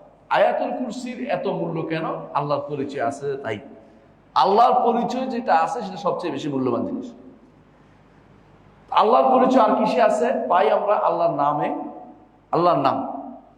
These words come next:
আল্লাহর নাম কোথায় আছে? কোরআনে কারীম। আল্লাহর নাম কোথায় আছে? রসুলের হাদিসে। এই জন্য যে সমস্ত কোরআন এবং হাদিসে যে সমস্ত আয়াতগুলো আল্লাহর নাম এবং গুণ সমৃদ্ধ, এগুলোর মূল্য অনেক বেশি। এগুলোর মূল্য,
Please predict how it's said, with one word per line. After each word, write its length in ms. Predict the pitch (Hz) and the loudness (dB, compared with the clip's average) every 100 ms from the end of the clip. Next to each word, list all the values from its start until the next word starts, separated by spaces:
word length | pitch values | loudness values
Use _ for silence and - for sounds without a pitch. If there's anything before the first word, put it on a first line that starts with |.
| _ | _
আল্লাহর 260 | - 185 214 | 0 2 2
নাম 140 | 226 | 2
কোথায় 260 | 214 233 240 | 0 0 0
আছে? 220 | 180 - - - - | 0 -2 -6 -8 -8
কোরআনে 220 | 156 143 | -4 -4
কারীম। 420 | 123 117 110 - - - - - | -4 -6 -8 -12 -16 -20 -12 0
আল্লাহর 260 | 175 226 226 | 2 4 2
নাম 100 | 226 | -2
কোথায় 240 | 226 226 | 0 2
আছে? 180 | 190 226 190 | 2 0 -2
রসুলের 260 | 185 170 | -4 -2
হাদিসে। 520 | 131 123 - - - - - - _ | -4 -6 -10 -14 -16 -20 -20 -20 _
এই 160 | - 208 | 2 4
জন্য 260 | 262 285 226 | 4 2 2
যে 80 | |
সমস্ত 320 | - 233 220 240 | 2 0 0 2
কোরআন 520 | 180 - 160 185 - | 2 2 2 4 6
এবং 220 | 220 196 | 4 4
হাদিসে 300 | - 135 156 | 0 -2 -4
যে 140 | - | -6
সমস্ত 360 | 170 - 180 - | -6 -6 -6 0
আয়াতগুলো 540 | - 147 170 - 120 | 4 4 2 0 0
আল্লাহর 520 | - 143 160 165 151 143 | 2 2 4 2 2 -2
নাম 260 | 147 202 | -2 -2
এবং 260 | 196 160 139 | -4 -6 -6
গুণ 100 | 220 | -10
সমৃদ্ধ, 460 | - 175 175 180 - | -6 -6 -6 -8 -4
এগুলোর 300 | 160 151 151 | -2 0 -2
মূল্য 240 | 147 151 | 0 0
অনেক 220 | 131 117 | 0 -2
বেশি। 220 | 107 - - - - - - - _ - | -8 -12 -16 -20 -20 -20 -20 -20 _ 2
এগুলোর 480 | 190 190 247 262 | 4 4 4 4
মূল্য, 280 | - - - | 2 2 2